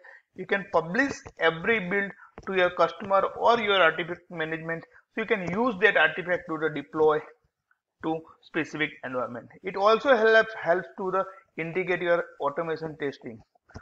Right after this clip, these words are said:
So it helps to the automation of integration testing. So once build is generated,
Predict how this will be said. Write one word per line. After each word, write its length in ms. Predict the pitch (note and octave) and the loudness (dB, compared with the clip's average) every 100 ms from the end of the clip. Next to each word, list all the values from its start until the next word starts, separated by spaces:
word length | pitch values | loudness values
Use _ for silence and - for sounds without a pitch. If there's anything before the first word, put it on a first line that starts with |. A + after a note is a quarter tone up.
| _ - | _ -2
So 240 | F3+ F3 - - | -2 -2 -8 -8
it 120 | D#3+ | -6
helps 320 | - G3 A#3+ - | 4 6 6 2
to 120 | A3+ G3+ | -4 0
the 300 | G3+ - - - | 0 -2 -8 -8
automation 560 | C#3 D3 F#3 F3+ F#3+ E3+ | -6 -4 -4 -4 -2 -2
of 180 | D#3 | -2
integration 460 | E3 E3 D#3+ E3 E3 | -4 -8 -10 -10 -8
testing. 340 | D#3+ - E3+ D#3+ | -8 -8 -14 -8
So 100 | D#3 | -2
once 240 | D#3 F3 D#3+ | -2 -2 -6
build 200 | D#3+ D#3+ | -6 -6
is 100 | D3 - | -8 -6
generated, 480 | C#3 D3 D#3 D#3 | -4 -4 -4 -2